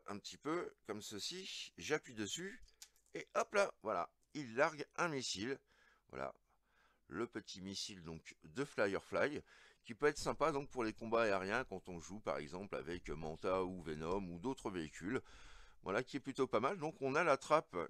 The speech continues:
qui est juste ici. Alors je vais essayer de vous faire à nouveau une mise au point.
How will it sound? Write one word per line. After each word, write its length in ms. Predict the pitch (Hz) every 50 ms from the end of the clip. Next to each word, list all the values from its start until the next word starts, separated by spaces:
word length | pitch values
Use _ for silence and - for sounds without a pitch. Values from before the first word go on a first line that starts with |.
| - _ -
qui 160 | - - 143
est 120 | 143 127 - -
juste 320 | 98 110 143 151 - -
ici. 540 | 131 - - - 156 202 - - - - - -
Alors 300 | 110 107 95 87 87 90
je 100 | 98 113
vais 140 | 110 123
essayer 320 | 123 - - 117 120 120 113
de 40 | 104
vous 80 | 123 123
faire 340 | - - 123 110 95 82 - _ - - - - - - - _ _ - - - - - - - - - - -
à 80 | - 127
nouveau 400 | 131 135 135 120 123 120 104 - -
une 160 | 131 135 135
mise 220 | 127 123 120 107
au 120 | 113 110 104
point. 300 | - 104 104 113 147